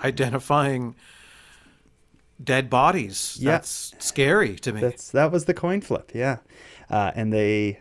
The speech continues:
Speaker 2: lost that bet. Well, that's it for listener mail. Let's move into the story, into the stories. Our job here is not to converse and communicate with listeners. It's not to talk about your appearance.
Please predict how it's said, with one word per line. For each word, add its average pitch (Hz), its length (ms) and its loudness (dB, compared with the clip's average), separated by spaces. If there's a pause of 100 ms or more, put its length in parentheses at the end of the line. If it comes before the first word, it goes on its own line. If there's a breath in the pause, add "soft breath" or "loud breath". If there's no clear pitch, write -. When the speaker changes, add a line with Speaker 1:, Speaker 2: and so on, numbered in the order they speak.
(100)
Speaker 2:
lost 107 320 0
that 104 180 -2
bet. - 320 -8
Well, 127 360 4 (880)
that's 151 240 8
it 160 120 2
for 143 80 2
listener 123 340 -2
mail. 107 380 -2
Let's 127 260 -4
move 139 180 2
into 151 120 2
the 131 100 2
story, 110 460 2
into 120 200 0
the 104 100 -8
stories. 117 600 0 (420 loud breath)
Our 127 200 6
job 147 400 6
here 143 280 4
is 117 260 0
not 123 320 -2
to - 80 -6
converse 117 720 -2
and 107 120 -6
communicate 117 600 -4
with 110 180 -8
listeners. 117 540 -2
It's - 160 -8
not 135 220 2
to 143 60 -2
talk 131 300 0
about 120 200 0
your 107 120 0
appearance. 110 580 -6